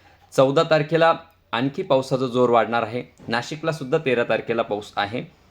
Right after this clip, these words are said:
तसेच मालेगाव, जळगाव, शहादा, धुळे, नंदुरबार या भागांना चौदा तारखेला पाऊस पडणार आहे. धुळे, नंदुरबार, अ, मालेगाव,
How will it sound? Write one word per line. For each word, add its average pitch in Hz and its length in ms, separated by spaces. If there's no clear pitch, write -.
तसेच 170 320
मालेगाव, 151 600
जळगाव, 139 600
शहादा, 139 540
धुळे, 139 340
नंदुरबार 139 500
या 135 180
भागांना 143 520
चौदा 165 300
तारखेला 147 400
पाऊस 123 260
पडणार 110 280
आहे. 98 220
धुळे, 123 380
नंदुरबार, 127 600
अ, 104 300
मालेगाव, 135 580